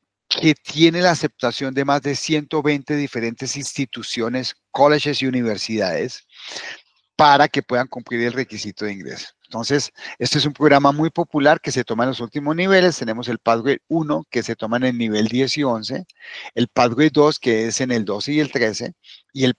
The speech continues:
Pathway tres, que es el más avanzado, donde la duración mínima es de ocho semanas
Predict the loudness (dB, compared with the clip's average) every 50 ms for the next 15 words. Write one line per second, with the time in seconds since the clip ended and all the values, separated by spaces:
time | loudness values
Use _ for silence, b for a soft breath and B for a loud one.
0 | _ 2 2 4 4 2 0 -4 -2 _ 2 4 4 4 4 2 -4 -10 -12 -12
1 | _ -6 -6 -4 -4 -6 -4 -4 -2 0 2 2 2 2 2 0 0 0 2 2
2 | 0 -2 -6 B B B B B B B B -10 -8 -6 -4 -2 0 2 2 2
3 | 2 0 -2 -4 -4 -4 -6 -6 -4 -4 -4 -2 0 0 -2 -2 -2 -4 -4 -6
4 | -6 -6 -6 -4 0 0 0 0 0 -4 -6 -6 -10 -16